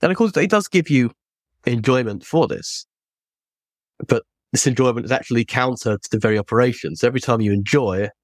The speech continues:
for example, you know, you, you enjoy doing something charitably, you feel bad about it. Something like that. There, there are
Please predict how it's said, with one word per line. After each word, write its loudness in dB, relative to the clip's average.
for 2
example, 0
you 6
know, 4
you, 2
you 4
enjoy 2
doing 0
something -2
charitably, 0
you 2
feel 0
bad 0
about -4
it. -6
Something -2
like -2
that. -2
There, 4
there 4
are 2